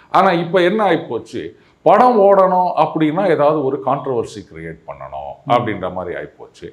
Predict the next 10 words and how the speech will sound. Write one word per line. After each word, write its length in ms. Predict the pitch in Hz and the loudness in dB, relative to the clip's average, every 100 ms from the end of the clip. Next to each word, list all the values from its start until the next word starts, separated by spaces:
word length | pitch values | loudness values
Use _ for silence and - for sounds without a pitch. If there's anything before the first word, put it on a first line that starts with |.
| _ _ - - | _ _ -6 2
அடுத்தது 800 | 214 208 190 123 127 - - - | 2 4 2 2 2 0 -6 -2
அந்த 220 | 139 135 | 0 0
நடிகர் 400 | 123 131 135 117 | -2 0 0 0
ரொம்ப 360 | 104 117 147 | -2 -4 -4
நல்லவர், 500 | 135 92 92 78 73 73 _ 156 156 - - | -4 -6 -8 -10 -12 -16 _ -18 -18 -20 -4
இப்படி 340 | 190 - 202 | -4 0 2
ஒரு 220 | 170 127 110 | 4 4 0
சீன் 280 | 143 131 107 | -2 -4 -4
கிரியேட் 280 | 107 101 - | -4 -4 -6
பண்ணணும் 400 | 85 78 80 82 | -10 -10 -10 -10